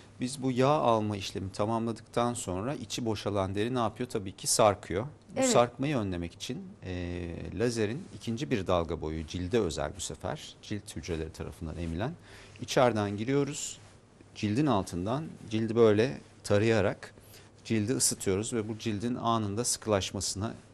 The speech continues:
Speaker 1: e, sebebiyet veriyor. Bunun ne faydası var derseniz, eskiden mesela şu, şuradaki bayanın
Speaker 2: Oraya
Speaker 1: sol,
Speaker 2: bakarak anlatabilirsiniz
Speaker 1: sol
Speaker 2: doktor bey.
Speaker 1: taraftaki, e, sol taraftaki, e, resimde böyle bir kol bize geldiği zaman biz buna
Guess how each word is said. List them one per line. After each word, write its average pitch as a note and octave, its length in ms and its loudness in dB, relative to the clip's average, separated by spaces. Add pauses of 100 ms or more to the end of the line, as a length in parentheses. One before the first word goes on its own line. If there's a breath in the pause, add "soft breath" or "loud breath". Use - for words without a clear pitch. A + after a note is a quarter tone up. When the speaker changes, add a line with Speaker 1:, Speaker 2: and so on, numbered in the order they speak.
Speaker 1:
e, F2 120 -4 (340)
sebebiyet F2 580 -2
veriyor. D#2 260 -4
Bunun B2 240 -2
ne B2 80 0
faydası F2 420 0
var E2+ 140 -8
derseniz, F#2+ 440 -8 (380 soft breath)
eskiden C#3 360 -4
mesela A#2 320 -2
şu, A#2+ 240 -10 (120)
şuradaki G#2+ 400 -12
bayanın G#2 380 -2 (140)
Speaker 2:
Oraya D#4 280 6
Speaker 1:
sol, D#4+ 80 2
Speaker 2:
bakarak E4+ 340 4
anlatabilirsiniz E4+ 920 6
Speaker 1:
sol - 140 8
Speaker 2:
doktor B2+ 200 8
bey. C#3 60 12
Speaker 1:
taraftaki, C3 580 4 (180)
e, G#2+ 260 0
sol C3 240 -2
taraftaki, A2 800 -2 (360)
e, G2 180 -6
resimde G#2+ 480 -6
böyle B2 260 0
bir G#2+ 60 -8
kol A2+ 340 2
bize G#2+ 200 0
geldiği G#2 480 2
zaman G2+ 340 0 (220)
biz A2 280 -8
buna A2+ 220 -6